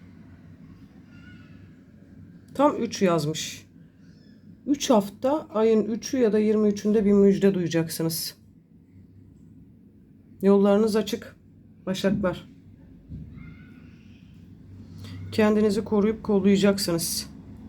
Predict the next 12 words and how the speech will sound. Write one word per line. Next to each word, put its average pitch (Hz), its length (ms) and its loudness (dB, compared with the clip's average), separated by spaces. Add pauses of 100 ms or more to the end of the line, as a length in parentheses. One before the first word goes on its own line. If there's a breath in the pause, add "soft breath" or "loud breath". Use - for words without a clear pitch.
(600 loud breath)
Kaçırmış 233 520 0
olduğunuz 214 420 2
fırsatları 208 560 -2
da 208 100 0
kendinize 202 560 4
doğru 196 420 2 (160)
tekrardan 202 580 -2
çevireceksiniz. 170 1040 -2 (4000 loud breath)
Çok 277 240 -2
yorulmuşsunuz 170 800 -2
bu 165 60 2
ara. 160 260 2